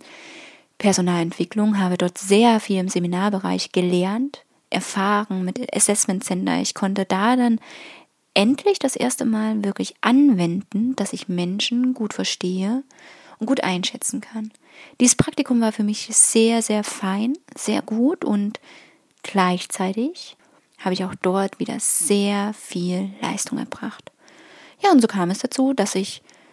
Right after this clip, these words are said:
übernommen wurde als Werkstudentin, <laughs> hatte mehrere Werkstudententätigkeiten sogar parallel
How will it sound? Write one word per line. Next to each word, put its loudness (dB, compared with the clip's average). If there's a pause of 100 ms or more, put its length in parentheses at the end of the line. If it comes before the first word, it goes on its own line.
(120)
übernommen 2
wurde 4
als -4
Werkstudentin, -2 (180)
<laughs> -8
hatte 4
mehrere 4
Werkstudententätigkeiten 0
sogar 0
parallel 0